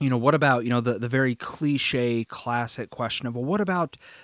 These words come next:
the innocent man in remote Africa who, you know, he's never even been exposed, you know, his whole tribe, you know, village,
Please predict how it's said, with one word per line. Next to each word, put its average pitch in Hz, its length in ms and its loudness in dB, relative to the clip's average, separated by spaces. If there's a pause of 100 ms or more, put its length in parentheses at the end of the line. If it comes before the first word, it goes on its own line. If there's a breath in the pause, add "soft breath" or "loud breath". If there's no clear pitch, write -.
(120)
the 143 220 0
innocent 165 480 0
man 139 320 0
in 123 240 -2
remote 139 340 2
Africa 120 580 -4
who, 117 300 -4 (300 loud breath)
you 123 80 -2
know, 117 60 -2
he's 139 200 -2
never 156 200 0
even 127 340 0
been 127 220 -4
exposed, 127 680 -2
you 127 60 0
know, 117 60 -2
his 123 160 -6
whole 156 160 0
tribe, 139 380 -4
you 117 40 -6
know, 113 140 -4
village, 123 440 -4